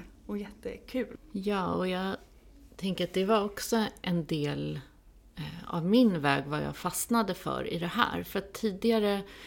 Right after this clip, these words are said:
Speaker 2: jag var ju med lite om så här boomen i yogan när den kom. Jag tror att, eh, Conscious Life Center som jag driver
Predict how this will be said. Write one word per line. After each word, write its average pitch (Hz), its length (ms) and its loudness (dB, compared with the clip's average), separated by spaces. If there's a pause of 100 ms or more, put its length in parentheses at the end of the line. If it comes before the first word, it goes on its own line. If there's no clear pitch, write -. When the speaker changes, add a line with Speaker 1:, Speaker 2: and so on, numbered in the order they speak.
(200)
Speaker 2:
jag 196 140 2
var 214 100 6
ju 226 100 10
med 175 220 6
lite 156 300 0
om 139 120 2
så 156 100 -2
här 135 140 -2
boomen 160 680 4
i 165 240 -2
yogan 165 800 0
när 180 140 0
den 175 240 2
kom. 214 640 2 (480)
Jag 175 140 -2
tror 170 140 -2
att, - 240 -6
eh, 156 220 0 (280)
Conscious 170 420 -2
Life 160 240 2
Center 202 400 0
som 151 160 -4
jag 135 120 0 (280)
driver 147 520 0